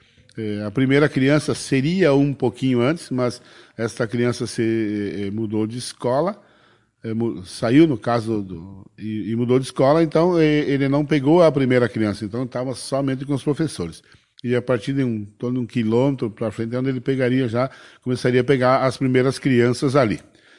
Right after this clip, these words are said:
É, então, a informação que o diretor também me passou é que uma das professoras, então, ela, é, ela bateu o joelho e, é, o rosto, né, na,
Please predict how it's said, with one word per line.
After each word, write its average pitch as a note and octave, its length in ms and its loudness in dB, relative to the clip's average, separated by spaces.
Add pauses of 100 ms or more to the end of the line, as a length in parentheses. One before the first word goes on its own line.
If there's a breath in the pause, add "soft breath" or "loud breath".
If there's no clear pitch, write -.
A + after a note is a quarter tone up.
(440 soft breath)
É, A#2 560 0
então, A2+ 220 -2
a C3+ 40 4
informação C3 600 0
que A2+ 280 -2
o G#2+ 80 0
diretor A2 480 -2
também G#2 300 -2
me A2 100 -4
passou D3 600 -2 (420 soft breath)
é A2 80 -8
que B2 200 -4
uma D3+ 260 2
das B2 240 2
professoras, C3 640 -2
então, C3 340 -2
ela, A2+ 340 -4 (140)
é, G2 420 -10
ela G#2 140 -6
bateu G#2 720 -4 (160)
o A2+ 220 -6
joelho C3 580 -2
e, C#3+ 380 -2 (320)
é, A2 40 -16 (640)
o A#2+ 200 -4
rosto, D3 480 2
né, B2+ 180 2
na, A2+ 320 -4